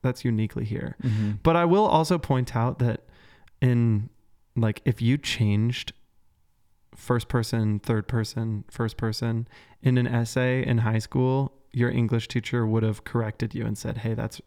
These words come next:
Speaker 1: wrong."
Speaker 2: Mm-hmm.
Speaker 1: Um, that's the way that we do literature. You have to, like, stay consistent with one voice.
Speaker 2: Totally.
Speaker 1: Uh, Hebrew, that rule doesn't <laughs> exist.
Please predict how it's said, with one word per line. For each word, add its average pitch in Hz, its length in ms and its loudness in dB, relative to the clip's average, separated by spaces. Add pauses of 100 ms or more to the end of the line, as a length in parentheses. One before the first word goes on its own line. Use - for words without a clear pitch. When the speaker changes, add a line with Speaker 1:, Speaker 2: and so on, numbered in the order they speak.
(140)
Speaker 1:
wrong." 113 380 -4 (120)
Speaker 2:
Mm-hmm. 113 300 -2 (580)
Speaker 1:
Um, 120 220 2
that's 139 220 2
the 170 100 4
way 151 120 4
that 123 120 0
we 120 220 4
do 120 220 2
literature. 127 680 2
You 127 140 2
have 110 120 0
to, 127 80 0
like, 110 180 0
stay 117 340 -2
consistent 123 760 -2
with 123 140 -2
one 113 300 0
voice. 117 380 -2
Speaker 2:
Totally. 104 420 -8 (440)
Speaker 1:
Uh, 104 320 4
Hebrew, 151 520 2
that 127 340 0
rule 120 200 4
doesn't 113 400 2
<laughs> 120 60 2
exist. 117 400 -4